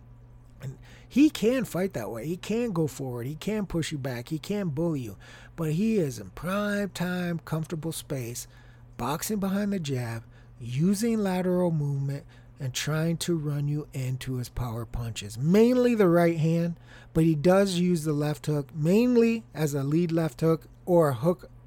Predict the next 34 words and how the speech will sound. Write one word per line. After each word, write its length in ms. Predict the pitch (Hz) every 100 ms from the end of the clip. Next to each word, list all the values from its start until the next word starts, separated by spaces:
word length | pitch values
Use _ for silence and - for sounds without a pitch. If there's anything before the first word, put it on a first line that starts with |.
| -
off 260 | 160 156
the 100 | -
jab, 560 | 110 117 151 208 262 294 - - - - - -
and 280 | 208 220 208
he'll 200 | 214 214
try 320 | - 175 175
to 100 | 180
land 420 | 165 147 143 143
power 340 | 120 117 117 123
shots. 520 | - 226 190 107 - - -
This 220 | 175 196 208
is 140 | 185
where 160 | 180 170
you 220 | 165 170
get 460 | 151 147 147 156
the 200 | 139 123 107
lateral 520 | 113 127 156 208 254
movement, 560 | 202 160 143 143 165 - - -
move, 300 | 135 147 175
move, 320 | 202 214 233 240
move, 480 | 170 139 131 131 - -
stop, 580 | - - 175 156 156 - - - -
rat-a-tat-tat, 1300 | 110 143 165 175 - 220 226 226 - - 170 151 147 - -
and 120 | 180
he 60 | 175
tries 340 | 143 113 117
to 100 | 135
take 280 | - 123 -
your 100 | 123
head 200 | 185 170
off, 260 | 117 104 - - -
and 180 | 175 175
his 240 | 196 190
punches 720 | - - 156 139 131 127 -